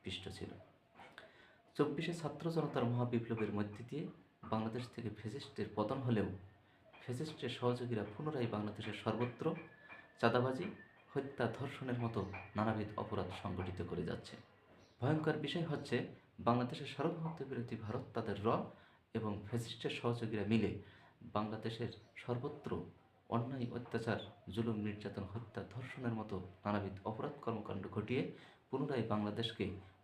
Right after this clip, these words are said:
ভারতের করতরাজ্যে পরিণত করার নানাবিধ পরিকল্পনা করে যাচ্ছে।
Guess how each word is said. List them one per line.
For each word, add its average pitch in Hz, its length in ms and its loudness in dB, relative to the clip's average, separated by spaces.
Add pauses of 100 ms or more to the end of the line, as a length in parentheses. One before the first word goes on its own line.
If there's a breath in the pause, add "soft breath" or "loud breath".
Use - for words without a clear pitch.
ভারতের 113 420 2
করতরাজ্যে 110 560 2
পরিণত 98 420 -4
করার 92 240 -2 (580)
নানাবিধ 104 320 4 (380)
পরিকল্পনা 92 580 2
করে 82 140 0
যাচ্ছে। 80 340 -4